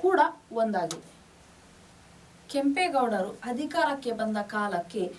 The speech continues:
ಯಲಂಕ ನಾಡಲ್ಲಿ ಗಂಭೀರ ಪರಿಸ್ಥಿತಿ ಇತ್ತು. ನೆರೆಯ ಪಾಳೆಗಾರರು ಅಸೂಯೆಯಿಂದ ಕುದಿಯುತ್ತಿದ್ದರು. ಹಲವಾರು ಯುದ್ಧಗಳನ್ನ ಮಾಡಿ ಕೊನೆಗೆ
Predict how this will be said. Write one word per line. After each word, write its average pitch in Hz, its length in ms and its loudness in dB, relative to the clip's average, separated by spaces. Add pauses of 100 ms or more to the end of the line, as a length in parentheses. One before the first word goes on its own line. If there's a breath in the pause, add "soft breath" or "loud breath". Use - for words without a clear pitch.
(460 loud breath)
ಯಲಂಕ 349 360 6 (180)
ನಾಡಲ್ಲಿ 247 420 2 (280)
ಗಂಭೀರ 370 360 6 (160)
ಪರಿಸ್ಥಿತಿ 214 480 -2 (120)
ಇತ್ತು. - 180 -10 (1200 loud breath)
ನೆರೆಯ 220 320 4 (200)
ಪಾಳೆಗಾರರು 220 720 6 (200)
ಅಸೂಯೆಯಿಂದ 311 720 2 (300)
ಕುದಿಯುತ್ತಿದ್ದರು. 226 800 0 (1300)
ಹಲವಾರು 285 520 8 (120)
ಯುದ್ಧಗಳನ್ನ 208 640 4 (360)
ಮಾಡಿ 277 340 4 (800 loud breath)
ಕೊನೆಗೆ 302 480 6